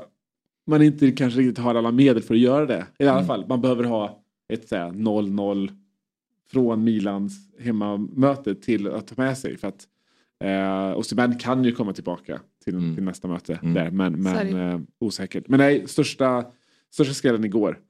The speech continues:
Speaker 2: Mm.
Speaker 1: Eh, och, eh,
Speaker 2: Ja, vi ska, vi ska prata mer också om de matcher som ska spelas i, ikväll.
Speaker 1: Ja.
Speaker 2: Eh, men, eh, som sagt också, eh, på Gamla Ullevi så mötte Sverige, eh, Norge. Det blev
Speaker 1: Mm.
Speaker 2: tre tre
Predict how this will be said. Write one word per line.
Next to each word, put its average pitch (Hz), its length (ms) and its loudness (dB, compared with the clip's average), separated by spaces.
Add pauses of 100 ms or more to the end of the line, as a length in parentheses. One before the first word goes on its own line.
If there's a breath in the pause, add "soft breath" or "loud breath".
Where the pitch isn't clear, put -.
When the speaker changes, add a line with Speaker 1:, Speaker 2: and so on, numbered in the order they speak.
(120)
Speaker 2:
Mm. 92 300 0
Speaker 1:
Eh, 92 380 -4 (340)
och, - 440 -14
eh, 90 460 -4 (300)
Speaker 2:
Ja, 92 60 0
vi 110 80 6
ska, 131 180 2
vi 120 180 4
ska 123 440 4
prata 120 180 -2
mer 117 200 2
också 95 200 0
om 92 100 0
de 87 80 2
matcher 90 260 -2
som 82 140 -4
ska 85 120 -10
spelas 82 420 -2
i, 80 440 0 (140)
ikväll. 107 500 2 (320)
Speaker 1:
Ja. 87 440 0
Speaker 2:
Eh, 87 40 2
men, 98 380 6
eh, 95 340 4
som 95 140 -10
sagt 98 220 0
också, 101 240 0
eh, 90 760 4 (100)
på - 80 -4
Gamla 95 200 2
Ullevi 95 200 2
så 98 100 -4
mötte 87 280 0
Sverige, 85 380 2
eh, - 720 -8
Norge. 147 260 4
Det 143 140 -8
blev 95 120 -2
Speaker 1:
Mm. 160 120 -2
Speaker 2:
tre 95 260 2
tre 98 380 0